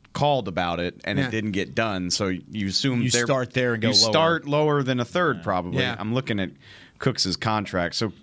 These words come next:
Speaker 1: Cooks is under contract for what? Two, uh, one, two, one more season.
Speaker 2: Yeah.
Speaker 1: One more season. I,
Speaker 3: So
Speaker 1: oh
Speaker 3: it'd
Speaker 1: no,
Speaker 3: probably
Speaker 1: he's got
Speaker 3: be
Speaker 1: void years on his deal. So I mean, you can keep him around. Uh,
Speaker 3: So it'd probably be, like, a fifth or a fourth.
Speaker 2: See, that's what I'm saying. If you, if you offer a four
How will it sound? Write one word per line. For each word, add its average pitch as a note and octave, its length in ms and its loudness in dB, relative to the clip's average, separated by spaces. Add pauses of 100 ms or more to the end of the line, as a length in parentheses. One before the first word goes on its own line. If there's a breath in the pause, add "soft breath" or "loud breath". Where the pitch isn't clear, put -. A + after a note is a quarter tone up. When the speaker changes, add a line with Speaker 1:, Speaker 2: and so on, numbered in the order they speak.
Speaker 1:
Cooks G#3 280 0
is D3 80 0
under C3 180 -2
contract G2 540 -2
for F2 160 -6
what? E2+ 320 -4
Two, A#2 340 0
uh, F#2+ 720 0
one, B2+ 880 -2 (140)
two, - 140 2 (320)
one F#3 180 0
more F#3+ 140 0
season. D#2+ 420 -4 (540 loud breath)
Speaker 2:
Yeah. G#2 160 -6
Speaker 1:
One A2+ 180 2
more A#2 140 0
season. D#2 340 -2
I, D#2 80 0
Speaker 3:
So - 120 0
Speaker 1:
oh - 40 2
Speaker 3:
it'd C#3+ 100 4
Speaker 1:
no, E3+ 100 4
Speaker 3:
probably D3 160 2
Speaker 1:
he's E3+ 60 -2
got F3+ 180 4
Speaker 3:
be F#2 60 -8
Speaker 1:
void A#2 240 0
years G2 160 0
on F#2+ 120 2
his F2 100 -2
deal. D#2+ 240 -2
So F2 180 0 (140)
I - 40 -4
mean, F#2+ 180 0
you G2 100 0
can F#2 180 -4
keep E2 220 -4
him D2+ 120 -2
around. C2 340 -6 (320 soft breath)
Uh, E2+ 440 -2
Speaker 3:
So - 120 -2
it'd D#3+ 100 -2
probably G#2+ 240 0
be, F#2 140 -2
like, E2+ 140 -4
a E2 60 -10
fifth - 600 -8
or F2 100 -4
a F2+ 60 -6
fourth. E2+ 320 -4
Speaker 2:
See, G#3 80 2
that's G#3 180 0
what - 60 0
I'm C#3 60 0
saying. D3+ 320 0
If C3+ 140 -4
you, D#3 120 -2
if C#3 200 -2
you C#3 160 -2
offer C#3 380 -2
a A2 60 -2
four A#2+ 560 -2